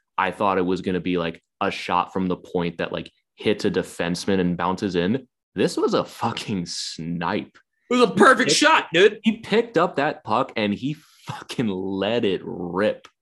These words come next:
Speaker 1: Holy
Speaker 2: Yeah.
Speaker 1: shit.
Speaker 2: It was an absolutely perfect shot. <laughs> And I lost it, dude. You would have acted like the Avs just won the fucking Stanley Cup with how my reaction was. I think I got more excited for that than when the Avs won the game.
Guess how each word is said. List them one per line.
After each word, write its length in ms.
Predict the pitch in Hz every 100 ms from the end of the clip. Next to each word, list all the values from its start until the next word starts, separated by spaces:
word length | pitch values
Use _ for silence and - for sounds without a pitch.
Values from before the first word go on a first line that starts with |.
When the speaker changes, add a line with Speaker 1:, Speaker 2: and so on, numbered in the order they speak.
| _
Speaker 1:
Holy 460 | - 151 156 98
Speaker 2:
Yeah. 40 | 73 -
Speaker 1:
shit. 640 | - - - 143 120 - _ _ _ -
Speaker 2:
It 60 |
was 220 | 220 233 208
an 80 |
absolutely 560 | 220 214 214 220 220 202
perfect 460 | 202 226 190 196 -
shot. 340 | 202 185 - - _ _
<laughs> 120 | 160 -
And 320 | 202 190 214 - - _ - - _ _
I 400 | 151 165 175 185
lost 640 | 185 160 160 160 170 - -
it, 160 | 131 -
dude. 400 | 139 135 131 131 - _ -
You 200 | 170 202
would 120 | 208
have 80 | 196
acted 320 | 190 185 196
like 260 | 180 170 165
the 80 | 170
Avs 200 | 165 165
just 180 | 165 165
won 100 | 160
the 80 |
fucking 300 | 151 151 147
Stanley 320 | 151 147 135 143
Cup 260 | 127 120
with 140 | 123 113
how 180 | 143
my 140 | 127 131
reaction 520 | 123 120 123 - 123
was. 380 | 131 - - - - - - - 147
I 120 | 190
think 160 | 220 262
I 80 |
got 160 | 247 220
more 160 | 214 208
excited 340 | - 208 190
for 80 | 185
that 240 | 170 170
than 100 | 170
when 120 | 160 156
the 100 | 151
Avs 260 | 147 131
won 180 | 143 139
the 80 | 127
game. 320 | 120 113 107